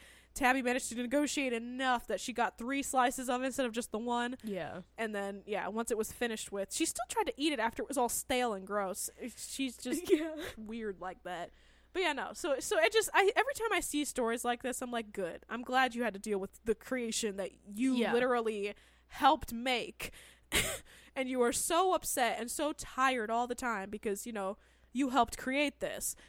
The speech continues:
Speaker 1: and now you
Speaker 2: Mm-hmm.
Speaker 1: have to deal with it because, you know, the person taking all the, the blame and everything and taking all of the, the brunt of everything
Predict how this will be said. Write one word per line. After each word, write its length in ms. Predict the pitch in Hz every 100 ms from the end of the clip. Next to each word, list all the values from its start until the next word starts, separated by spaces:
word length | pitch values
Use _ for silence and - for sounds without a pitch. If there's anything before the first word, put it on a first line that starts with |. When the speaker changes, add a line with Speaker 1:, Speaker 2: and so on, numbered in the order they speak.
| -
Speaker 1:
and 120 | 226
now 100 | 262
you 60 | 339
Speaker 2:
Mm-hmm. 40 |
Speaker 1:
have 100 | 220
to 60 | 202
deal 240 | 202 311
with 140 | 226 -
it 140 | 175
because, 400 | 220 - 196 -
you 60 | 233
know, 120 | 196
the 80 | 214
person 320 | - 247 226
taking 320 | 220 254 233
all 180 | 226 220
the, 280 | 202 185 190 -
the 80 |
blame 340 | 196 247 262 226
and 100 | 214
everything 420 | 202 208 196 196
and 160 | 196 196
taking 280 | 247 226
all 220 | 226 262 247
of 100 | 233
the, 260 | 226 214 - - -
the 100 | 226
brunt 320 | 240 285 285
of 100 | 262
everything 720 | 277 247 240 233 196 175 180